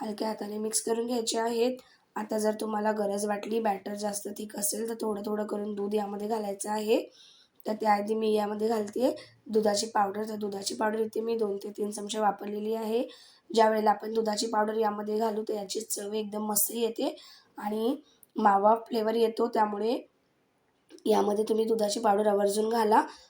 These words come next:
आता सगळे जिन्नस व्यवस्थित मिक्स केलेले आहेत मी. आता यामध्ये थोडं थोडं दूध घालून याला काय करते, पुन्हा मिक्स करून घेते. हे बघा अशा प्रकारे. तर, अ, शेवटी मी तुम्हाला सांगते किती दूध मला इथे लागलं.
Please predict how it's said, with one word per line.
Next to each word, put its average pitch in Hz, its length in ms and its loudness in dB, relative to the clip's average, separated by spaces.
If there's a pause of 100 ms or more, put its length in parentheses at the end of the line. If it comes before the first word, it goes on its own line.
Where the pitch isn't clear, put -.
(140)
आता 208 140 -6
सगळे 214 360 2
जिन्नस 214 400 0
व्यवस्थित 214 400 -2
मिक्स 208 220 -2
केलेले 214 340 2
आहेत 214 320 0 (120)
मी. 269 200 -2 (380)
आता 220 140 -2
यामध्ये 214 360 2
थोडं 220 220 0
थोडं 214 200 0
दूध 214 180 2
घालून 214 260 0
याला 208 160 -2
काय 208 180 -6
करते, 214 340 -4
पुन्हा 214 320 -4
मिक्स 214 240 -2
करून 214 260 -6
घेते. 226 320 0 (540)
हे 214 100 2
बघा 196 160 2
अशा - 200 -2
प्रकारे. 214 440 4 (500)
तर, 214 180 4
अ, 214 200 8 (800)
शेवटी 214 380 4
मी 226 160 2
तुम्हाला 214 280 0
सांगते 226 380 -2
किती 214 300 -4
दूध 214 220 -2
मला 208 200 -2
इथे 208 260 -2
लागलं. 202 380 2